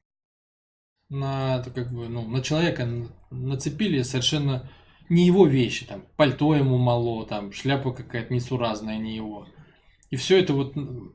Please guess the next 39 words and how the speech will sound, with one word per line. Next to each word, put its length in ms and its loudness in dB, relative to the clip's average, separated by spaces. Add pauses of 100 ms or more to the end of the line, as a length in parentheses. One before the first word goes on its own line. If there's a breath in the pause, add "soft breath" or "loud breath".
(120)
роль, 260 6
которую 320 2
он 60 4
на 60 0
себя 280 -4
одел, 260 -8
она 180 2
не 200 6
его, 240 2
потому 200 -8
что 120 -2
он 80 0
остался 400 -2
прежним, 580 2 (760)
а 120 2
внешние 440 2
атрибуты 480 -2
взял 240 -2
от 140 -6
этой 220 -8
роли. 260 -12
Вот 160 -4
то 100 0
же 60 -4
самое 240 0
визуализация, 720 0
да? 300 -8 (220 loud breath)
Вы 140 0
пытаетесь 460 -4
нацепить 500 -4
на 60 -4
себя 160 -4
картинку, 520 -2
оставаясь 420 -4
прежним. 640 -4 (480)
А 120 -4
целевой 580 4
образ 240 2
проживания — 960 -2